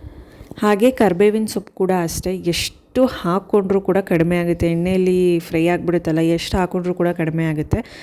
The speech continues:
So ನಮ್ಮದು ಸೈಟಲ್ಲಿ ಗಿಡ ಇತ್ತಲ್ಲ, ಹಾಗಾಗಿ ಒಂದು ಸ್ವಲ್ಪ ಜಾಸ್ತಿ ಕಿತ್ಕೊಂಡು ಬಂದು,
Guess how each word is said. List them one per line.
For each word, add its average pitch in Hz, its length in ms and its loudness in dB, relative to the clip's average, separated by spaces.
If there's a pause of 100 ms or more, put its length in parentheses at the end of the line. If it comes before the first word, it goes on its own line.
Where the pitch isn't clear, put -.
(280)
So 196 140 2
ನಮ್ಮದು 196 260 0
ಸೈಟಲ್ಲಿ 196 640 2 (540)
ಗಿಡ 175 180 2
ಇತ್ತಲ್ಲ, 175 460 2
ಹಾಗಾಗಿ 160 340 0
ಒಂದು 170 100 0
ಸ್ವಲ್ಪ 170 200 0
ಜಾಸ್ತಿ 170 480 0
ಕಿತ್ಕೊಂಡು 180 440 -4
ಬಂದು, 165 340 0